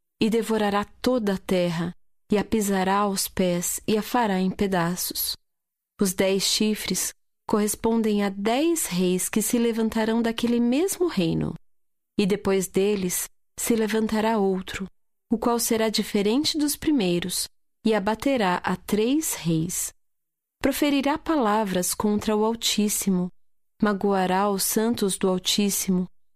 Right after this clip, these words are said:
e cuidará em mudar os tempos e a lei. E os santos lhe serão entregues nas mãos por um tempo, dois tempos e metade de um tempo. Mas, depois,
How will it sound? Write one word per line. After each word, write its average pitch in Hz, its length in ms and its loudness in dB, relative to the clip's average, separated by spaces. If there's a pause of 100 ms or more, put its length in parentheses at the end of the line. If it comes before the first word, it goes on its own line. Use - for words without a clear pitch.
(180)
e 233 60 0
cuidará 233 560 2
em 226 80 2
mudar 202 400 0
os - 180 -4
tempos 254 680 0 (100)
e 220 140 2
a 220 60 0
lei. 175 440 0 (640)
E 220 100 2
os 220 100 0
santos 226 760 0 (100)
lhe 202 140 2
serão 208 360 2
entregues 208 640 0
nas 240 240 0
mãos 214 300 0
por 196 280 0
um 311 160 2
tempo, 214 540 0 (380)
dois 214 380 2
tempos 180 640 -2 (140)
e 240 80 4
metade 185 640 0
de 185 160 0
um 196 120 0
tempo. 160 520 -2 (600)
Mas, 196 560 0
depois, 196 680 0